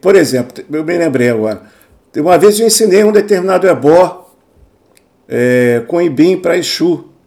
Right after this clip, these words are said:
tô falando de orixá, né? E muito bom pra prosperidade e tal, et cetera, né? E aí,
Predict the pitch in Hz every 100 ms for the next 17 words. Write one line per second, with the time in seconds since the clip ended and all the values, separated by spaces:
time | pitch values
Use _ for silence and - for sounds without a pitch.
0 | _ _ _ - - 151 151 190 185 -
1 | 127 113 113 156 _ _ _ _ _ _
2 | _ _ _ _ _ _ _ _ - _
3 | - 131 131 135 131 131 127 123 175 220
4 | 151 190 214 151 - 151 - 147 127 127
5 | 170 131 110 - 147 135 - 139 151 139
6 | 131 131 _ _ _ _ _ 202 208 240
7 | 254